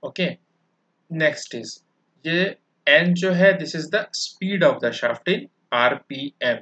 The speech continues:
revolution per minute, ठीक है, per minute है इसलिए हमने इसको सिक्सटी से divide किया है, per second हुआ होता, ठीक है, we need not need this sixty, सिक्सटी की हमको यहाँ पे जरूरत नहीं रहती।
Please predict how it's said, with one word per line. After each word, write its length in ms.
revolution 840
per 140
minute, 480
ठीक 160
है, 120
per 180
minute 420
है 140
इसलिए 300
हमने 240
इसको 180
सिक्सटी 320
से 140
divide 480
किया 240
है, 140
per 160
second 460
हुआ 200
होता, 360
ठीक 180
है, 120
we 80
need 260
not 220
need 180
this 140
sixty, 400
सिक्सटी 400
की 140
हमको 280
यहाँ 240
पे 80
जरूरत 380
नहीं 280
रहती। 440